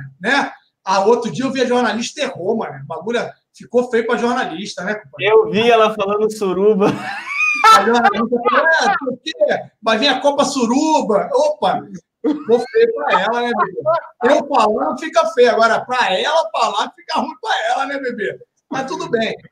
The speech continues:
Speaker 1: Vai ter um monte aí, um monte de Copa pro Flamengo disputar. Então, meu parceiro, fica tranquilo, fica tranquilo, que assim, é... não se preocupem com o Carioqueta. Esqueçam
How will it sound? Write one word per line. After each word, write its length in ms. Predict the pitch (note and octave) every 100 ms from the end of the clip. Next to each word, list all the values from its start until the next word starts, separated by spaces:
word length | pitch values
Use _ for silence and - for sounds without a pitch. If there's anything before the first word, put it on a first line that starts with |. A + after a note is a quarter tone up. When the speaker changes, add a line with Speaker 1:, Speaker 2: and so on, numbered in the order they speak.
| _
Speaker 1:
Vai 180 | - C4+
ter 80 | E4+
um 200 | E4+ D4+
monte 600 | C#4+ E4+ F4+ C#4 - -
aí, 220 | G3+ A3 C4+
um 100 | D4
monte 460 | B3+ C#4 E4+ F4 B3
de 120 | A#3
Copa 280 | - B3 G#3+
pro 100 | -
Flamengo 420 | B3 A#3+ A3 A#3+
disputar. 500 | A#3 - - - A3+ D4
Então, 400 | C#4 - E4 E4+
meu 100 | - -
parceiro, 400 | C#3+ - - - - _ _ _ _
fica 280 | D4 D#4 D4
tranquilo, 880 | C#4+ D4+ - A3+ A#3+ B3+ B3+ B3 B3+ -
fica 300 | A#3+ B3 B3
tranquilo, 680 | B3 A3+ G#3 A3 A#3 A#3 - - _ _ _
que 100 | G#3+
assim, 520 | G#3+ G#3+ G#3+ D3+ C3+ - _
é... 680 | F3+ F#3 F#3+ F#3 F#3 F#3 - - -
não 80 | C#4+
se 180 | C#4
preocupem 540 | C#4 C4+ - B3 B3+ G#3+
com 60 |
o 40 | G#3
Carioqueta. 580 | A3+ G#3 - - C#3+ _ -
Esqueçam 1000 | - - - C4+ C#4 - - B3+ C#4